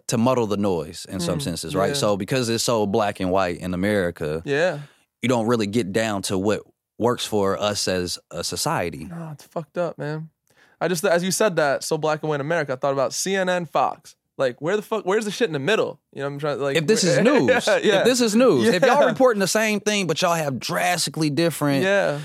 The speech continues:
Speaker 1: perspectives on it, like,
Speaker 2: Yeah.
Speaker 1: it's like, how are y'all watching this? And then two, I think because we've dumbed down so many things
Speaker 2: Yeah, I know.
Speaker 1: that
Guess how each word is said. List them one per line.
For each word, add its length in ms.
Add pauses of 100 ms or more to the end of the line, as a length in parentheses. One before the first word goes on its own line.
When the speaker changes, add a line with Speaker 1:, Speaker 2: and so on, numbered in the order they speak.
Speaker 1:
perspectives 600
on 140
it, 80
like, 160
Speaker 2:
Yeah. 60
Speaker 1:
it's 120
like, 160
how 180
are 80
y'all 260
watching 340
this? 160
And 180
then 140
two, 600 (120)
I 100
think 220
because 480
we've 360
dumbed 320
down 420
so 240
many 400
things 540
Speaker 2:
Yeah, 220
I 200
know. 40
Speaker 1:
that 500